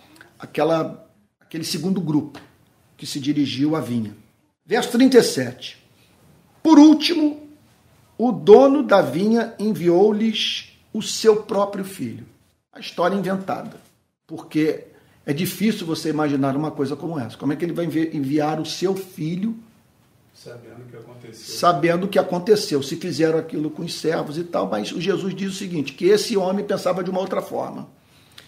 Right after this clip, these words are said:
Speaker 1: "Eu vou mandar o meu próprio filho", e segu-, e Jesus descreve que ele pensou da seguinte maneira, "Os meus, o meu filho, eles respeitarão. Eles sabem o que o meu filho representa pra mim, eles respeitarão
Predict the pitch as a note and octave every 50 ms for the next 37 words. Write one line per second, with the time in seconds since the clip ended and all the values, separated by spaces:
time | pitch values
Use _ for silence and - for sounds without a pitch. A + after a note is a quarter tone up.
0 | _ - _ - E3+ D3+ C#3 G3+ A#3 A3 A#3+ A3+ G3 D3+ C#3+ E3+ F3 F#3 G3 F#3+
1 | F#3+ - - - F3 F3 F3+ F#3+ F#3 F#3+ - - D#3+ E3 F3 - C#3+ C#3+ - -
2 | - D#3 E3 E3 - - - _ _ _ _ _ _ _ - F3+ - - G3 E3+
3 | D#3+ E3+ E3+ E3 D#3 F3+ D#3 C3+ D#3+ D3+ C3+ D3+ E3+ - - - D#3 D3+ E3 E3
4 | D#3+ E3+ E3 - - E3 E3 F3 F3 E3+ - - - - _ - _ - E3 E3
5 | E3 - F3+ F3 E3 E3 D#3 E3+ D#3+ - F3 E3+ - F3 F3 E3 D#3+ D3+ D3 C#3+
6 | - - E3+ C3+ D#3 F#3 G3 F#3+ F3+ - - - - - - F#3 F3 E3+ F3 G3
7 | A3+ A3+ A3 - - D#3 E3 F3+ F#3+ F3+ G3 G3 F#3+ - - - - - - _
8 | _ _ _ _ _ _ _ _ C#3+ - - - - D3+ D#3 E3 E3 E3+ F3+ F3
9 | - - - - - D3+ F3+ G3 F#3+ - - F#3 F3+ F3+ - F#3 E3+ D#3+ D3+ C3
10 | A#2+ G#2+ G#2 - _ _ _ _ _ _ _ - - D3 C#3+ - - - D3+ D#3
11 | D#3+ D#3 D#3+ D3+ - D#3+ D3+ D#3+ D#3 - - - C#3+ C#3 B2 C#3 C#3 C#3 C3+ C3
12 | A2+ B2 B2+ A#2+ - A#2+ - - E3+ E3 D3 D3+ F3+ F3 - - _ _ _ _
13 | _ _ _ _ _ _ _ _ _ _ _ _ _ C4+ C4+ D#3 D#3 D3+ D3 A#2+
14 | B2 D#3 F3 E3+ - - - D#3 D3+ - D3+ C#3+ C3 C3 C3 C#3 D3 D3